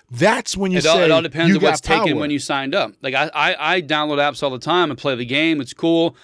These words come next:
Speaker 2: Who knows what they take in the month they have the app on? When I del-, when I, this is ridiculous. I, I delete it. If they're done, like, if they're done,
Speaker 1: If
Speaker 2: they're
Speaker 1: they got what
Speaker 2: done.
Speaker 1: they got. If they
Speaker 2: Yeah,
Speaker 1: already
Speaker 2: so
Speaker 1: got what
Speaker 2: who
Speaker 1: they got,
Speaker 2: knows?
Speaker 1: right.
Speaker 2: But if you wanna be, if you wanna make sure that doesn't happen,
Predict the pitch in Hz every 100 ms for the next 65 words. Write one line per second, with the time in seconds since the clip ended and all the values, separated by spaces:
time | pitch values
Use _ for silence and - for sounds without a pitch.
0 | _ - 175 196 156 123 160 151 147 139
1 | - 160 151 127 - - 139 139 131 143
2 | 135 131 131 127 139 165 117 104 92 _
3 | _ 117 139 143 131 139 143 156 156 127
4 | 127 151 127 120 120 127 120 131 180 139
5 | - _ _ _ _ 156 135 147 127 139
6 | 208 156 135 147 147 147 147 123 170 202
7 | 160 170 - 165 151 180 - - 131 165
8 | 202 165 175 160 151 190 160 - 127 92
9 | _ 120 147 156 143 131 170 175 175 165
10 | 135 160 156 160 - 120 165 180 156 156
11 | 151 - 165 151 123 151 127 117 147 139
12 | 127 160 165 131 127